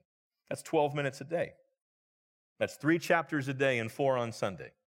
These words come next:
Out on the table out there in the foyer, there are a whole lot of Bible reading plans that have been printed up and put out there. Some of them you read through the whole Bible in a year.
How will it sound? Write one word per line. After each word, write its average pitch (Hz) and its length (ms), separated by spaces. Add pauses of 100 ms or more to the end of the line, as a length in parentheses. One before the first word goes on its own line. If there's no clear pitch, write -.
(1400)
Out 151 140
on 147 100
the 139 60
table 156 380
out 131 100
there 139 100
in 123 60
the 117 60
foyer, 147 420
there 117 220
are 107 140
a 104 40
whole 165 460
lot 151 200
of 104 160
Bible 135 400
reading 127 320
plans 104 760
that 98 100
have 90 80
been 90 100
printed 127 380
up 101 220
and 87 120
put 101 160
out 87 240
there. 71 140
Some 147 260
of 143 60
them 151 180
you 127 80
read 131 180
through 120 100
the 110 60
whole 131 200
Bible 123 340
in 107 80
a 104 40
year. 147 360